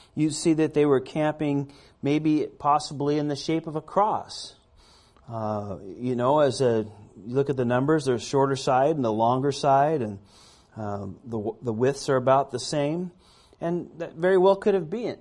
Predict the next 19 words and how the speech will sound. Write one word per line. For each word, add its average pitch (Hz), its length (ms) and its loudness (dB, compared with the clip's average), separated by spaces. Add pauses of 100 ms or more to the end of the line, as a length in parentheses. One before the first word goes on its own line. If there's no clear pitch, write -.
could 165 160 -4
have 151 140 -6
been 180 240 -2
something 139 340 -6
like 139 240 -6
that. 135 360 -8 (640)
But 190 280 -6
the 156 80 0
point 190 300 0
is 190 160 0
that, 160 140 0
you 151 140 0
know, 147 340 0 (140)
the, 135 160 -10 (400)
the 127 260 -8
Lord's 180 400 2
in 196 100 -2
the 165 80 -2
center, 196 560 -4